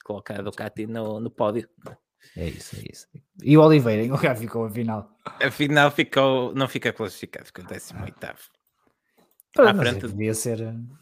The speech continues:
Speaker 2: a volta anterior, não é? Quando é bandeira vermelha, pensei que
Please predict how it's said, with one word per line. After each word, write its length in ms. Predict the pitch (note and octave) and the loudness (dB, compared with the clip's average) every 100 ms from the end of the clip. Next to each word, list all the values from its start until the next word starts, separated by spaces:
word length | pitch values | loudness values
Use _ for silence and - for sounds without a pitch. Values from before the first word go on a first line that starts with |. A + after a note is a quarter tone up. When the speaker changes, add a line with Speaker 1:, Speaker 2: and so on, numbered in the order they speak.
| - | -8
Speaker 2:
a 40 | B2+ | 0
volta 240 | C3 C3 | 0 2
anterior, 360 | B2+ C#3 A3 G3+ | 0 0 0 2
não 80 | |
é? 120 | G2+ G2 | 0 0
Quando 240 | - D3 | -2 0
é 40 | |
bandeira 320 | C3+ A#2 G#2 G2 | 2 2 2 0
vermelha, 440 | F#2+ G2+ F#2+ F#2+ | -4 -4 -4 -6
pensei 440 | - A#2+ A#2+ A2+ | -6 -6 -6 -8
que 280 | B2 - G#2 | -10 -12 -14